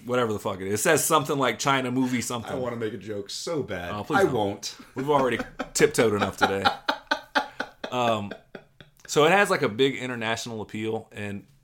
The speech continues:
Speaker 1: I didn't really fuck with the movie when they were actually in the trench, like, in submarines and stuff like that.
Speaker 2: Okay.
Speaker 1: When it ramped up was when all the Megs and all the creatures from the trench.
Speaker 2: Wait, when you say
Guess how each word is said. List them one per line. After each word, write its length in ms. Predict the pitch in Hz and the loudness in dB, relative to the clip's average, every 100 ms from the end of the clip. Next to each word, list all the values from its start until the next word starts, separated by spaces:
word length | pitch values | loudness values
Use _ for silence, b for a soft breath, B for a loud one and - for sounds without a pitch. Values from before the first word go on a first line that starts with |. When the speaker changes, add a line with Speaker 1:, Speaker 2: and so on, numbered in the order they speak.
| _ - | _ 4
Speaker 1:
I 140 | 160 | 6
didn't 220 | 220 185 | 6 4
really 300 | 147 151 147 | 2 2 2
fuck 300 | 123 - 127 | 0 -2 -2
with 100 | 143 135 | -2 -6
the 40 | |
movie 400 | 135 139 143 143 b b b b b _ _ _ _ _ | -4 -4 -4 -8 b b b b b _ _ _ _ _
when 260 | 135 131 127 | -4 0 2
they 120 | 127 | 2
were 120 | 127 | 4
actually 420 | 113 120 - - | 4 2 -2 -4
in 160 | 117 123 | -4 -2
the 80 | 120 | -2
trench, 540 | - 113 117 95 - - | -2 -2 -2 -4 -12 -12
like, 240 | 104 107 101 95 104 113 90 90 98 101 92 - - _ | -8 -8 -8 -12 -18 -20 -20 -20 -20 -20 -20 -20 -20 _
in 180 | - 143 | 0 2
submarines 640 | 123 147 135 131 135 139 139 | 4 4 2 2 0 0 -2
and 80 | |
stuff 220 | 139 147 139 | -2 -2 -2
like 140 | 143 | -2
that. 280 | 151 147 - | -2 -4 -8
Speaker 2:
Okay. 300 | 107 107 - | -8 -6 -4
Speaker 1:
When 160 | 123 131 | 0 0
it 40 | |
ramped 340 | 123 156 190 151 | 0 0 0 2
up 220 | 143 - | 0 0
was 160 | 113 | -6
when 400 | 107 110 107 104 - _ | -4 -6 -4 -6 -8 _
all 220 | 117 135 | 2 4
the 100 | 139 | 4
Megs 380 | 131 113 113 110 | 2 4 4 2
and 80 | 101 | -4
all 100 | 107 | -2
the 80 | 110 | -2
creatures 360 | - 117 120 | -4 -6 -6
from 180 | - 110 | -8 -8
the 60 | 101 | -8
trench. 440 | - 107 110 - b b | -8 -10 -10 -14 b b
Speaker 2:
Wait, 260 | 139 113 - | 0 0 -2
when 120 | 98 | -6
you 60 | 120 | -6
say 360 | 135 139 104 | -4 -2 -2